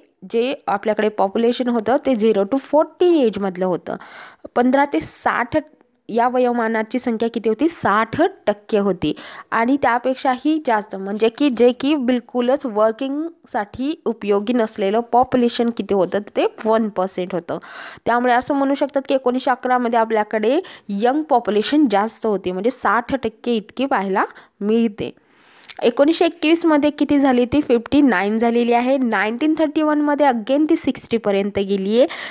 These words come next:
दोन हजार एक जर तुम्ही पाहिला तर फिफ्टी एट पॉइंट टू पर्सेंट आहे. म्हणजे आपल्याकडे, अ, जे वर्किंग पॉप्युलेशन आहे ते always म्हणजे नाईन्टीन इलेव्हनपासनं बेटरच पाहायला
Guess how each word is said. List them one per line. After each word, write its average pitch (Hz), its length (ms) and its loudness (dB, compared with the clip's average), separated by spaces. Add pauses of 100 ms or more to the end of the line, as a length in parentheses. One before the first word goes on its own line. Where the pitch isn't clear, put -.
(140)
दोन 247 200 4
हजार 277 340 2 (140)
एक 302 300 2
जर 294 140 2 (120)
तुम्ही 254 180 0
पाहिला 233 260 0
तर 254 140 -2
फिफ्टी 247 380 -2
एट 214 240 2
पॉइंट 254 200 0 (100)
टू 302 100 2
पर्सेंट 220 400 -2
आहे. 196 240 -2
म्हणजे 254 260 2
आपल्याकडे, 254 640 0 (400)
अ, 196 120 4 (100)
जे 311 180 4 (160)
वर्किंग 254 580 0
पॉप्युलेशन 233 640 0
आहे 214 300 0
ते 247 520 -2 (120)
always 233 440 2
म्हणजे 185 180 -6
नाईन्टीन 208 400 -2 (120)
इलेव्हनपासनं 233 920 2
बेटरच 202 640 0
पाहायला 196 440 0